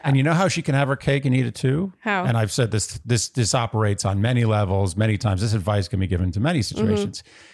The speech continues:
Speaker 1: is to stay away.
Speaker 2: Mm-hmm.
Speaker 1: That way, he, she becomes the one that may have, uh, you know, ostensibly gotten away,
Speaker 2: Yeah.
Speaker 1: as opposed to the one who's not only home wrecking,
Speaker 2: Yeah.
Speaker 1: but also right in his face.
Speaker 2: Yeah.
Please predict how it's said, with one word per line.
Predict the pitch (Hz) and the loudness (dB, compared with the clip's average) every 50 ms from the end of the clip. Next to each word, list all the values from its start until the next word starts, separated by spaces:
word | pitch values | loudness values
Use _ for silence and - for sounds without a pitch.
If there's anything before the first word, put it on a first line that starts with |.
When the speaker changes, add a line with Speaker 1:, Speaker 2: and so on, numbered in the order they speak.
| _ _ _ _ _ | _ _ _ _ _
Speaker 1:
is | 147 139 135 131 120 107 - - - _ _ _ _ _ | 2 2 4 4 2 0 -2 -4 -10 _ _ _ _ _
to | - - - 151 139 127 117 117 - - _ _ _ _ _ | -4 0 2 4 4 4 4 0 -2 -8 _ _ _ _ _
stay | - - - - - 156 139 143 | -8 -8 -6 -2 0 0 2 2
away. | 135 120 113 139 185 214 147 104 92 95 110 143 160 143 | 2 2 2 2 2 2 2 2 2 2 0 0 -2 -2
Speaker 2:
Mm-hmm. | 214 214 220 226 208 208 226 254 - | -2 0 0 0 0 0 0 0 0
Speaker 1:
That | - 151 190 202 190 | 0 0 0 0 0
way, | 143 110 110 110 107 107 120 143 143 - _ _ _ _ _ _ _ _ | 0 0 2 2 2 0 0 -2 -2 -6 _ _ _ _ _ _ _ _
he, | _ - - - - 135 | _ -18 -12 -8 -8 -8
she | - - - - 190 196 | -8 -6 -2 -2 -2 0
becomes | - 185 - - 156 160 147 135 113 | 0 -2 0 0 0 2 2 0 2
the | 120 135 | 2 0
one | 120 120 131 139 147 147 147 143 139 | 2 2 2 2 2 2 2 0 0
that | 127 123 123 - | 0 0 0 0
may | 123 127 127 123 | 0 2 2 2
have, | 117 107 120 117 95 98 - - - - _ _ _ _ _ _ - | 2 2 0 0 -2 -6 -12 -18 -20 -20 _ _ _ _ _ _ -6
uh, | 160 147 143 - | -6 -6 -6 -2
you | - 139 131 | -2 0 0
know, | 110 104 - | 0 0 -2
ostensibly | 127 - - - - 151 143 135 - 143 101 113 104 | -2 -4 -2 -2 0 0 0 0 -2 -2 -2 -2 -2
gotten | 87 120 110 110 110 104 | 0 0 0 0 0 0
away, | 107 98 101 135 175 156 113 101 98 98 107 - | 2 2 2 2 2 2 2 2 2 2 2 2
Speaker 2:
Yeah. | - 202 196 196 185 196 233 247 | 2 0 0 0 0 -2 -4 -2
Speaker 1:
as | - 131 120 | -2 0 0
opposed | 143 - - 156 151 120 | 0 0 2 0 0 0
to | 143 | 2
the | 139 139 | 2 2
one | 131 135 139 135 | 2 2 2 2
who's | 120 110 117 117 104 - - _ _ | 2 2 2 0 -2 -4 -8 _ _
not | 117 123 151 165 160 | -2 0 0 2 2
only | 147 139 127 | 2 4 4
home | 110 117 160 196 214 196 131 | 4 4 4 2 2 2 2
wrecking, | 107 101 101 - - 107 98 98 110 120 - - _ | 2 0 -2 -2 -2 -2 0 0 0 -2 -4 -8 _
Speaker 2:
Yeah. | - 214 208 202 190 196 - - _ | -4 -2 -2 -2 -2 -4 -6 -10 _
Speaker 1:
but | - 147 135 127 | -2 0 2 2
also | 127 127 131 - - - 139 127 117 110 104 - - - | 2 2 0 0 2 2 2 4 2 2 -2 -4 -8 -6
right | - 95 117 117 117 107 | -2 0 0 2 2 2
in | 113 104 | 2 2
his | 104 98 90 | 2 2 0
face. | - - 143 120 - - - - - - | 0 0 0 0 0 -2 -6 -8 -6 -2
Speaker 2:
Yeah. | 220 220 214 202 175 175 | 0 0 0 0 0 -2